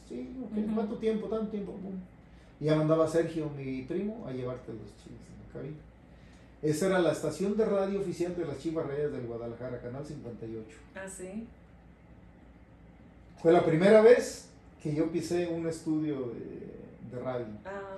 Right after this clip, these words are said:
Speaker 2: anda.
Speaker 1: Y haz de cuenta P T F ahí con nosotros en la ley,
Speaker 2: Ajá.
Speaker 1: la ocho ochenta,
Speaker 2: Ujú.
Speaker 1: que tiene su técnico acá y los locutores acá.
Speaker 2: Ok.
Speaker 1: Entonces en México se usa mucho el, el,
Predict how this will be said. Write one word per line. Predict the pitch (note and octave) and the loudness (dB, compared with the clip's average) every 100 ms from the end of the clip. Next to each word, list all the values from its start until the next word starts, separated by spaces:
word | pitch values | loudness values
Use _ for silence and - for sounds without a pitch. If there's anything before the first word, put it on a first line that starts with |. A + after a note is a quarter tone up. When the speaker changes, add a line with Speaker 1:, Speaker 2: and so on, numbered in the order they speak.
| G3+ | -10
Speaker 2:
anda. | G3+ D3 | -8 4
Speaker 1:
Y | |
haz | D3 D#3+ | 6 8
de | F3 | 6
cuenta | F3 F3+ F3+ - | 4 4 2 0
P | F3 | -2
T | - D#3+ E3 | 0 2 2
F | E3 | 2
ahí | D3 D3 | 0 -2
con | D3+ | -4
nosotros | C#3 D3 D3 C3+ | -4 -4 -4 -6
en | C#3+ | -8
la | C#3 | -6
ley, | D#3 F3+ - G#3 | -4 -4 -8 -6
Speaker 2:
Ajá. | A3 G#3+ G#3 G#3+ | -6 -4 -6 -6
Speaker 1:
la | B2+ B2 B2 | -6 -4 -4
ocho | - D4+ | -2 -2
ochenta, | - - - - - - | 0 -2 -4 -10 -20 -8
Speaker 2:
Ujú. | G#3+ G#3+ G#3 | -4 -2 -2
Speaker 1:
que | - | -4
tiene | D3+ D#3 D#3 | 0 0 0
su | - | -2
técnico | F3+ F3 F3+ F3 | -2 0 2 0
acá | - A#3+ A#3 | 0 0 0
y | E3+ | -2
los | C#3 | -2
locutores | B2+ B2+ - - | -4 -8 -8 -10
acá. | - - - - - F3+ F#3 | -10 -14 -18 -20 -20 -12 -10
Speaker 2:
Ok. | F#3+ F#3 F#3+ G#3+ - | -8 -10 -8 -8 -8
Speaker 1:
Entonces | - D#3 F3+ A3 | -4 -2 0 0
en | G#3+ | 2
México | G#3 G3 G#3 - A3+ A#3+ - | 2 2 -2 -4 -4 -4 -6
se | F3 | -8
usa | F3 F3 | -8 -6
mucho | F#3 F3+ F3+ | -8 -6 -4
el, | D#3 C#3 C#3+ | -6 -6 -6
el, | C#3 B2 B2 - | -4 -4 -6 -10